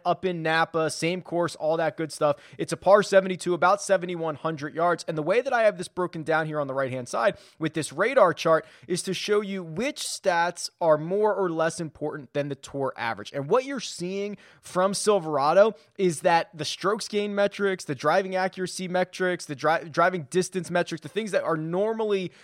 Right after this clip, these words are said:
the more common stats, all well below tour average. Not anything that stands out, uh, really particularly, right? I mean, the, the best, most important stat would be driving distance, but there are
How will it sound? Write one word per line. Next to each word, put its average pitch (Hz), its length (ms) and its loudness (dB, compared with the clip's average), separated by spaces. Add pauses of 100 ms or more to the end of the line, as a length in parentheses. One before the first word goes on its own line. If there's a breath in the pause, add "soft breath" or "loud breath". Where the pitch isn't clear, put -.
(160 loud breath)
the 180 100 0
more 185 220 2
common 180 560 0
stats, - 580 -2 (500 soft breath)
all 220 360 8
well 190 320 8
below 180 640 4
tour 165 360 0
average. 175 460 -2
Not 170 300 4
anything 190 460 -2
that 165 120 -4
stands 175 420 -4
out, 160 520 2
uh, 143 560 2
really 170 720 0
particularly, 123 840 -10 (100)
right? 147 280 2
I 156 80 4
mean, 151 200 -4
the, 147 80 0 (100)
the 143 160 0
best, 151 460 2
most 170 280 0
important 156 560 -4
stat 220 360 -2
would 160 120 -4
be 165 120 -8
driving 170 420 0
distance, 156 480 -8
but - 220 -6
there 160 200 2
are 160 260 6